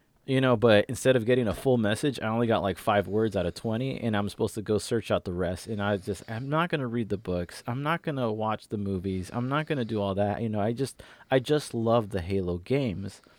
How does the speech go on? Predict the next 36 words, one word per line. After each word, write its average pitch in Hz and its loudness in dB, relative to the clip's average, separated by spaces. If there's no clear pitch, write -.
and 101 -2
it 160 4
was, 131 2
it - -8
was 156 6
unfortunate 196 2
that 131 6
there 139 4
were 113 2
so 143 -2
many 127 0
missteps 107 -2
with 90 -10
Halo 98 -2
five, 107 2
and 95 -4
Halo 139 2
five 117 4
is 90 -4
so 175 0
different 123 0
from 90 -6
Halo 98 -4
four 110 -2
even. 73 -8
You 95 -4
know, 92 -4
Halo 160 2
four 143 2
kind 156 0
of 113 0
is 110 -2
this 107 -6
weird 110 -2
gap 107 -4
between 104 -6